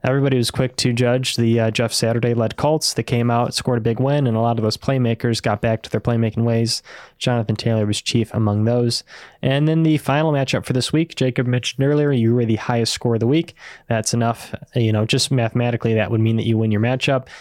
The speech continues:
You did win this one against Nutter, one forty-one point one to one twenty-two point three. As you mentioned, Justin Jefferson was key, um, you know, but a really strong performance from Christian Kirk for Nutter's team. Uh,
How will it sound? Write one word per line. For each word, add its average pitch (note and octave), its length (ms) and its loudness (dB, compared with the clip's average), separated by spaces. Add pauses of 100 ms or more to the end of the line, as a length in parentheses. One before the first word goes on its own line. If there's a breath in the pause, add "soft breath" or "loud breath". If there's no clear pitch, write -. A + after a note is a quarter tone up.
(120)
You A#2+ 100 0
did A#2+ 180 0
win A#2 160 2
this A#2 200 0
one A#2 240 0
against G#2+ 640 0
Nutter, B2 460 0 (200)
one B2 200 0
forty-one A#2 420 0
point A2 220 0
one A2+ 220 2
to - 100 -4
one A2 300 0
twenty-two A2 580 -2
point - 320 -4
three. C3+ 440 0
As A#2+ 140 -2
you B2 60 2
mentioned, B2 300 -2
Justin A#2 280 -2
Jefferson A2+ 560 0 (360 loud breath)
was A2+ 260 0
key, F3 460 0 (380 loud breath)
um, C3 440 0
you B2+ 140 2
know, C3+ 260 2
but A#2 240 0
a G#2+ 100 4
really B2 400 2
strong B2+ 220 0
performance A#2+ 680 -2
from A2+ 340 0
Christian A2+ 320 -2
Kirk B2 220 -2
for B2 100 -2
Nutter's A#2+ 260 0
team. A2+ 340 0 (380 loud breath)
Uh, G#2+ 220 0